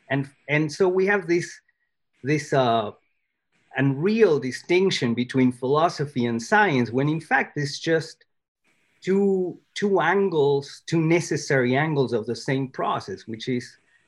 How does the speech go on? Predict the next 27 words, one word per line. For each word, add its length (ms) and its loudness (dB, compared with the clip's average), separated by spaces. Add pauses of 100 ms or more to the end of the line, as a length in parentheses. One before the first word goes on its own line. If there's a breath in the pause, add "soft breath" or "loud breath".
(160)
like, 200 -6
figuring 540 -2
out 200 -2 (540)
what 340 0
the 60 4
world 380 2
is 200 -6
like, 320 -4 (920)
you 100 0
know. 160 2
And, 120 0 (120)
and, 180 -8 (580 soft breath)
uh, 200 2 (140)
so 480 2
anyway, 480 2 (100)
I 120 6
went 260 0
into 300 0
philosophy 1000 -2 (600)
of, 160 -2 (280)
of 180 -8
biology 920 0 (120)
'cause 140 2
I 100 4
was 200 2
studying 480 2
the, 400 2